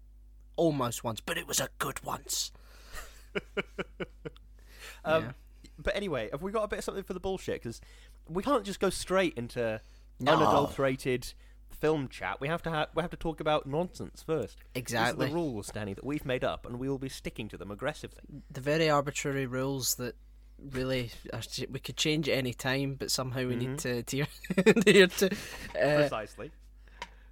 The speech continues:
Speaker 1: Whee! Okay, so, um,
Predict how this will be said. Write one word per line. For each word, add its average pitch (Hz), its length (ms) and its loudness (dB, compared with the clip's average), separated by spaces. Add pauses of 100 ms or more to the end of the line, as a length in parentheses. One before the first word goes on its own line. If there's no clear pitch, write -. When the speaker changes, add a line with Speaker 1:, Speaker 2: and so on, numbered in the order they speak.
(280)
Speaker 1:
Whee! 427 840 12 (4000)
Okay, 190 320 4
so, - 240 6
um, 185 280 8